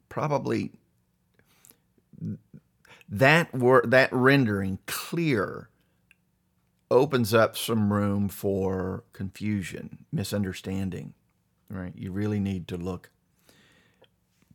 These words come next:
at the original language to s-, to see that the word is, um, aplous, the Greek word aplous, right?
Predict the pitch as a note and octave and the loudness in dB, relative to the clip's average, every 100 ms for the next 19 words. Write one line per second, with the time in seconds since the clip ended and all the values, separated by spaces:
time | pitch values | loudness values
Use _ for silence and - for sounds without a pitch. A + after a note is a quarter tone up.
0 | _ _ _ _ - - G2+ F#2+ - - | _ _ _ _ -10 -6 -4 -6 -10 -20
1 | _ _ _ _ _ - G#2 G2+ F#2+ F#2 | _ _ _ _ _ -8 -4 -2 -4 -6
2 | G2 F#2 F#2 - _ _ _ _ _ _ | -8 -6 -10 -10 _ _ _ _ _ _
3 | _ _ _ _ - - A2+ A2+ G#2+ F#2+ | _ _ _ _ -12 -4 0 2 0 -2
4 | E2+ - - F#2+ - - - G#2+ - - | -8 -10 -10 -8 -10 -14 -10 -8 -6 -4
5 | G2+ G2 F2 - F#2 G2 F#2 F#2 - _ | -4 -4 -6 -8 -4 -4 -4 -6 -10 _
6 | _ - _ _ _ - F#2 F#2 F2+ G2 | _ -20 _ _ _ -10 -6 -6 -8 -12
7 | - - - - _ _ - G#2+ G#2 G2+ | -18 -20 -20 -20 _ _ -8 -6 -4 -6
8 | G2+ E2+ - - - - _ _ _ _ | -8 -6 -6 -6 -6 -10 _ _ _ _
9 | _ - - G2+ - G2 F#2+ _ - - | _ -12 -8 -8 -6 -8 -8 _ -20 -12
10 | G2 - A2 F#2 - - - - _ - | -10 -8 -8 -8 -8 -10 -10 -14 _ -20
11 | _ _ _ - - - _ _ - - | _ _ _ -20 -20 -20 _ _ -16 -10
12 | G2+ | -10